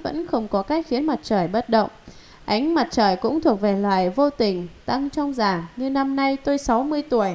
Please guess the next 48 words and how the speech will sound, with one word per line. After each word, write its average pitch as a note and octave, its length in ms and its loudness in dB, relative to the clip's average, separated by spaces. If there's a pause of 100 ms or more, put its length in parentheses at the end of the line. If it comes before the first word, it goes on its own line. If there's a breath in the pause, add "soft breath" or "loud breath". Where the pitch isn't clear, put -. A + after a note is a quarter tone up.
(140)
năm A3+ 280 -8
kế A3+ 340 -4
tôi A3 120 -6
sẽ B3+ 300 -6
sáu G#3+ 220 -8
mươi A#3 160 -8
mốt C4 260 -6
tuổi. G#3 260 -2 (500 loud breath)
Thọ A#3+ 140 0
mạng A3+ 300 -4
tăng A#3+ 200 -2
thêm A#3+ 200 -4
một G#3+ 200 -4
tuổi, G3 280 -2 (140)
nhưng A#3 180 -6
lại A3+ 360 0
thêm A#3 240 -2
một G#3 180 -6
năm A3 240 -6
gần G3 240 -4
cái F3 140 -8
chết. D4+ 300 -2 (440 loud breath)
Ví A3+ 160 4
như C4+ 260 2
bảo A3+ 180 2
rằng G3 360 -2
tôi A#3 160 2
sống A#3 340 2
đến A3 200 -2
một A#3+ 220 0
trăm A3 240 -2
tuổi G#3+ 340 2
mới F#3+ 240 -4
chết, D#4 320 0 (400 loud breath)
mà G3+ 140 -2
nay A#3 200 -2
đang A#3+ 200 -4
sống A3+ 280 -2
đến A3+ 340 -4
sáu C#4+ 200 -2
mươi B3+ 140 -2
mốt D4+ 280 -2
tuổi, A3 200 4 (280)
tức D4+ 180 -2
là F#3+ 460 -2 (100)
phải F#3 300 -4
giảm F#3+ 440 -4
đến G#3 380 -4